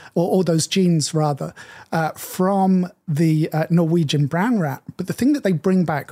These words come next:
won't be a Christmas Island rat. It would actually be a kind of hybrid. It would be essentially a new species. So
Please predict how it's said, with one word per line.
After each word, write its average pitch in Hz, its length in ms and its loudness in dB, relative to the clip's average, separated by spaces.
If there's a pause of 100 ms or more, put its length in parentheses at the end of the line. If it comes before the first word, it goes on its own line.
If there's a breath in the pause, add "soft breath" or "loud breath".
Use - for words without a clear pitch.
(120)
won't 180 540 0
be 147 320 0
a 165 80 -4
Christmas - 520 -4
Island 139 440 -6
rat. 208 300 -4 (100)
It 180 160 -2
would 175 140 2
actually 185 400 0
be 156 500 0 (400 loud breath)
a 185 80 0
kind 175 220 -2
of 143 80 -2
hybrid. 170 340 0
It 165 100 -2
would 156 200 -2
be 156 280 2 (180)
essentially 190 440 -2
a 156 40 2
new 143 300 0
species. - 720 -6 (500 loud breath)
So 190 380 0